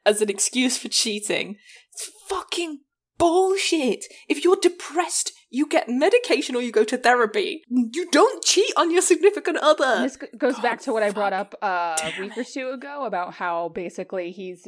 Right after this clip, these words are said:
Speaker 2: using this younger woman with more energy as his free therapist, 'cause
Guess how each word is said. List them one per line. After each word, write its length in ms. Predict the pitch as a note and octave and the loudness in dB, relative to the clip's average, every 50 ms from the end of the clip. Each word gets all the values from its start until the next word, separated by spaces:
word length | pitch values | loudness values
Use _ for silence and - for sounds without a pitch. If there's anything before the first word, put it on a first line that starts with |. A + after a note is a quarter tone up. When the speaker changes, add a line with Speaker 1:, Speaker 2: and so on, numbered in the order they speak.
| F#3+ F#3+ | -20 -18
Speaker 2:
using 680 | G#3 G3 F#3 F#3+ F#3 D#3 G#3 G3+ F#3 F3 F3 F3+ F3+ - _ _ _ | -16 -14 -14 -14 -12 -8 -8 -8 -8 -8 -14 -18 -20 -20 _ _ _
this 580 | G3 - G3 F3+ F3 F3 - - - - - - _ _ _ _ | -12 -8 -6 -6 -6 -8 -10 -18 -20 -20 -20 -20 _ _ _ _
younger 400 | A#3 F3+ G#3 F#3+ F#3 F#3+ F3+ F#3 F3+ | -14 -8 -8 -8 -6 -6 -6 -6 -6
woman 280 | F3 F#3 F#3 F#3+ F#3 F#3 | -6 -6 -6 -6 -8 -8
with 140 | F3+ - | -10 -10
more 180 | - F#3 F3+ - - | -10 -10 -10 -8 -8
energy 440 | F#3 F3+ F3+ F#3 F#3+ F#3 F#3 F3+ F3+ | -8 -8 -8 -8 -8 -6 -4 -4 -2
as 180 | F3 F3 F3 - | -2 -4 -6 -6
his 240 | - F3+ E3 E3 - _ | -10 -10 -10 -10 -16 _
free 220 | - G3 G3 F3+ F#3 | -10 -10 -8 -8 -10
therapist, 840 | - - F3 E3+ E3+ F3 E3+ - F3 E3+ F3 F3+ F3 - - - _ _ - | -8 -8 -8 -6 -6 -6 -6 -6 -6 -6 -6 -6 -8 -12 -18 -20 _ _ -10
'cause 280 | - E3+ F3 F3+ - | -8 -8 -8 -8 -12